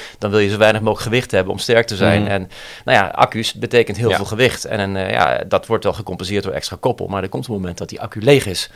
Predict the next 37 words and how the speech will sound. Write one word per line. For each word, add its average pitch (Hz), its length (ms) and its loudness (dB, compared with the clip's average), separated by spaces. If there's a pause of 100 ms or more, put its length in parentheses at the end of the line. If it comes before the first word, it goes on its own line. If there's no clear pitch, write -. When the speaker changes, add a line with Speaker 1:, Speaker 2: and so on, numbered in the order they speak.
(460)
Speaker 1:
En 143 200 -2
dan 110 220 6
is 101 100 -2
die, 107 200 2
eh, 117 120 4
een 110 220 0
lege 107 240 2
tank, 139 300 2
eh, 104 140 -2
weegt 117 200 4
niks 143 180 -2
meer, 107 200 0
maar 92 120 2
een 98 60 4
lege 104 220 2
accu 123 220 -4
weegt 101 180 0
nog 104 160 -8
net 120 180 -2
zoveel 101 300 0
als 95 100 0
een 101 60 -4
volle 123 220 4
accu. 107 260 4
Dus 113 220 -6
dan 107 240 4
heb 107 180 0
je - 80 -10
toch 110 200 -2
een 107 80 -4
hoop 95 180 0
gewicht 101 280 -6
mee 101 160 2
te 104 100 -6
zeulen 104 280 -4
wat, - 320 -2
eh, 101 100 -2